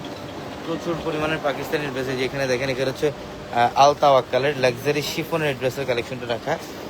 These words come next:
তো আমাদের এই শোরুমটার মধ্যে, এই যে এটা হচ্ছে আমাদের দিল্লি বুটিক্সের আরেকটা শোরুম, এটা হচ্ছে আমাদের দিল্লি বুটিক্সের আরেকটা শোরুম। এই শোরুমটার মধ্যে, আহ, আদিলনের কালেকশনগুলো থাকবে, যেটা আমরা আজকে সকালে অফার দিচ্ছি। এগুলো কত টাকা এগুলো অফার? নয়শো টাকা। ইউএস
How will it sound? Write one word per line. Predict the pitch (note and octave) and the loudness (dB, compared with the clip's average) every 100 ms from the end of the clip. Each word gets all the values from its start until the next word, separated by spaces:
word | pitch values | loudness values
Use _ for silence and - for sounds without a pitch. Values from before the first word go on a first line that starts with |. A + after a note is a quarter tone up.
| - - - | -12 -12 -2
তো | C#3 | 4
আমাদের | C#3 D3 | 6 4
এই | D3 E3 | 4 2
শোরুমটার | - E3+ F3 E3+ | 4 4 4 2
মধ্যে, | E3 D#3+ D#3 | 0 -2 -2
এই | D3+ | -2
যে | C#3+ | -2
এটা | D3 | -4
হচ্ছে | D#3 - | -4 -4
আমাদের | D#3+ D#3 D3+ | -4 -4 -6
দিল্লি | D#3 D#3+ | -4 -4
বুটিক্সের | D#3 D#3 E3 | -4 -6 -4
আরেকটা | C#3+ B2+ A#2+ | -2 -4 -6
শোরুম, | - B2+ G#2+ E3+ F3 D#3 E3 D#3+ D3+ - - - - - | -8 -8 -8 -8 -8 -8 -8 -8 -10 -10 -12 -10 -6 -4
এটা | C3 D#3 | 0 0
হচ্ছে | D3+ - | 0 0
আমাদের | F3 D#3 D3+ | 0 0 -2
দিল্লি | C#3+ D3+ | -2 -2
বুটিক্সের | D3 C#3+ C3 D#3 | 0 -2 -2 0
আরেকটা | C3+ B2+ C3+ | 0 0 -4
শোরুম। | C#3 C3 - - - - - | -2 -2 -2 -6 0 0 2
এই | C3+ | 0
শোরুমটার | D3 D3+ D3+ | 2 2 2
মধ্যে, | D#3+ D#3 D#3+ E3+ | 0 2 4 4
আহ, | - - - - A2+ B2 | 2 -10 -8 -6 -2 6
আদিলনের | C#3 D3 E3 D#3+ | 6 8 4 4
কালেকশনগুলো | D#3 C#3+ C3 C#3+ C3+ B2+ | 4 4 4 -2 2 2
থাকবে, | B2 C#3 | 2 -2
যেটা | C3+ C#3 D3 | -2 2 4
আমরা | C#3+ | 6
আজকে | D3+ C#3 - - - | 6 4 0 -4 -2
সকালে | D3 E3 D#3 | 0 4 4
অফার | C#3 - | 4 0
দিচ্ছি। | - - | -6 -4
এগুলো | - - G#3 - - - - | -4 -2 -4 -4 -6 -6 -4
কত | - E3 | -2 -2
টাকা | D#3+ | -2
এগুলো | C3+ A#2+ C3+ | -4 -2 -4
অফার? | B2+ D3+ | -4 -4
নয়শো | F3 F3+ | -4 -6
টাকা। | E3+ D3 - - D#3+ E3 F#3+ F#3 - D#3+ - - - C3+ | -8 -8 -8 -8 -8 -8 -8 -8 -8 -8 -8 -8 -8 -2
ইউএস | D3+ | 0